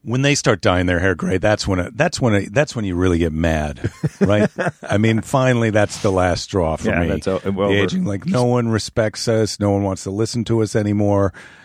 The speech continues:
Speaker 1: 'cause we got gray hair. And
Speaker 2: Pull the
Speaker 1: then
Speaker 2: plug.
Speaker 1: the thirteen-year-olds dye their hair gray. I've got to
Speaker 2: It's over.
Speaker 1: I revolt against them at that point. I think.
Speaker 2: <laughs>
Speaker 1: I think that's what I do.
Speaker 2: That's it. Gr-, dyeing their hair gray. That's cool. I have to look that up. That's interesting.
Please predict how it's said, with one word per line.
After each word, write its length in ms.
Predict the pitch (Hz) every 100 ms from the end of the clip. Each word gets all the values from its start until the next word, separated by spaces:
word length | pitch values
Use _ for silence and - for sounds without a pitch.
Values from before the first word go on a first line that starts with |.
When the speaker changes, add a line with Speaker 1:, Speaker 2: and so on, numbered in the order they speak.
| _ _ _ _ _ _ _ _
Speaker 1:
'cause 140 | - 95
we 60 |
got 160 | 101 92
gray 260 | 180 98 92
hair. 360 | 95 95 92
And 140 | - -
Speaker 2:
Pull 120 | 98
the 80 | 95
Speaker 1:
then 80 | 95
Speaker 2:
plug. 300 | 85 90 - -
Speaker 1:
the 80 | 92
thirteen-year-olds 800 | - 95 - 90 82 85 80 - - _
dye 180 | - 82
their 160 | 80 80
hair 160 | 78 73
gray. 380 | 78 78 73 - - - - - - - - - _ - -
I've 140 | 85
got 140 | 76 82
to 60 |
Speaker 2:
It's 120 | 78 117
over. 320 | 101 95 92 -
Speaker 1:
I 60 | 104
revolt 460 | 98 85 92 82
against 320 | 85 80 76 -
them 140 | 67
at 100 | 67
that 200 | 82 69
point. 280 | - 71 65 - -
I 140 | 95
think. 400 | 151 71 71 - 123
Speaker 2:
<laughs> 100 | -
Speaker 1:
I 60 | 95
think 160 | 87
that's 240 | 73 - -
what 100 | 69
I 60 |
do. 280 | 64 67 69 - _ _ - - - -
Speaker 2:
That's 160 | 208
it. 240 | 269 - -
Gr-, 120 | 127
dyeing 280 | 143 165 170
their 140 | 139
hair 140 | 139 139
gray. 280 | 143 120
That's 180 | 104 -
cool. 200 | - 135
I 60 | 85
have 100 | 127
to 60 | 110
look 120 | -
that 160 | 104
up. 180 | 107 - - - 101 -
That's 200 | 107 113
interesting. 460 | 120 120 101 80